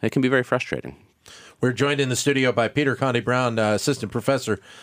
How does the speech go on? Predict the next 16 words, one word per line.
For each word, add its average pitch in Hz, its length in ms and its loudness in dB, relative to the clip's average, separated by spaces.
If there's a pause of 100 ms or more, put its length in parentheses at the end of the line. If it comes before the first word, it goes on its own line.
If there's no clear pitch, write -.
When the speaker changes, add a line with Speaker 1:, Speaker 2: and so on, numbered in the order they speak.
(140)
Speaker 2:
of 78 100 -6
Legal 123 240 2
Studies 117 320 0
and 107 100 -4
Business 110 300 -2
Ethics 120 300 -2
here 117 120 0
at 104 100 0
the 110 60 -2
Wharton 113 280 -2
School, 123 180 -2
and 110 80 0
also, 123 300 0
by 101 160 0
the 101 80 0
way, 95 320 2